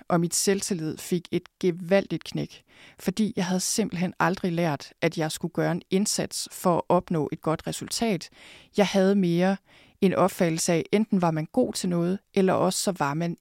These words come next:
ikke, i stedet for, hvis jeg arbejder på sagen, så kan jeg opnå et bedre resultat. Altså, det lyder måske sådan lidt mærkeligt, men det, det var virkelig ikke rigtig noget, jeg havde inde på radaren.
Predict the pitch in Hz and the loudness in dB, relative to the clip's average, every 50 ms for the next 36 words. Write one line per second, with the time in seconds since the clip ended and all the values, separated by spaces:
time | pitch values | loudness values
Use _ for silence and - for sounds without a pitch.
0 | _ - - 180 175 - - 170 - _ _ _ - - _ _ - 196 190 - | _ -2 0 2 2 2 -2 -6 -6 _ _ _ -20 -20 _ _ -4 -2 -2 0
1 | - - 196 185 175 165 - - - 165 156 165 - - _ _ _ - _ _ | 2 2 4 4 4 2 0 -2 0 0 0 0 -4 -8 _ _ _ -20 _ _
2 | _ _ _ _ _ - 185 196 196 - 220 202 - - 165 165 190 - 175 156 | _ _ _ _ _ 6 8 8 8 8 6 4 4 4 2 2 4 2 2 0
3 | - 156 - - 180 - - - 180 165 156 143 - - 185 - - 180 165 - | 0 0 -2 -2 -2 -2 0 2 2 2 2 0 -2 -4 -4 -2 -2 -2 -2 0
4 | - 175 175 - - 175 156 131 - - 165 151 156 165 165 151 143 - 156 151 | 0 0 0 0 -2 -2 -2 -2 -2 0 0 0 0 0 -2 -6 -8 -8 -8 -6
5 | - - 175 151 135 - - - - - - 160 156 - 156 - - _ - - | -4 -2 -2 -2 -4 -6 -10 -16 -10 -4 -2 -2 0 -2 -4 -6 -8 _ -20 -20
6 | - - - - - - _ _ _ _ - - 208 208 233 226 190 165 165 - | -20 -20 -20 -20 -20 -20 _ _ _ _ 2 4 6 8 8 8 8 6 4 2
7 | - 214 - - 208 185 180 185 - 175 170 202 - - 180 - - 190 185 185 | 2 2 4 4 4 4 2 2 2 4 4 4 2 -2 -4 0 2 2 4 4
8 | 214 - - - 214 202 202 196 190 - 240 233 - 208 190 190 - - 180 190 | 4 2 4 4 4 6 6 6 4 2 0 0 0 0 -2 0 -2 -4 -4 -2
9 | - 196 180 175 175 180 185 180 170 - 180 170 - - 175 180 202 - - 175 | -2 0 2 2 2 2 2 0 0 0 0 0 0 0 0 0 0 0 -4 -4
10 | - 147 147 185 202 190 165 147 135 - | -2 -2 -2 -2 0 -2 -2 -2 -4 -4